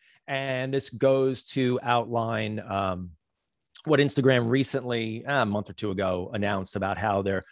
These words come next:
they're no longer a photo app. I think that was the quote. It's buried somewhere here in the, in the article. Um,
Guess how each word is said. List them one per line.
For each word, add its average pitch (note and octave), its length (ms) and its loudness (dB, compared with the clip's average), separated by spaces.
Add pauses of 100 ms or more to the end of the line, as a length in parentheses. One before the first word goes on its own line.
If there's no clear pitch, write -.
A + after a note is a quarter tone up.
(100)
they're C3+ 100 4
no D3+ 260 4
longer B2+ 460 0
a A2 80 -4
photo G2 480 -2
app. E2+ 260 -8
I F2 100 -6
think G#2+ 180 -8
that G2+ 160 -4
was F2+ 140 -12
the - 80 -14
quote. - 460 -8
It's - 200 -8
buried G2 420 -4
somewhere F2 480 -6
here F2 240 -6
in E2+ 100 -10
the, F2 160 -12
in F2+ 80 -8
the F2 120 -6
article. E2+ 420 -8 (400)
Um, G#2+ 400 2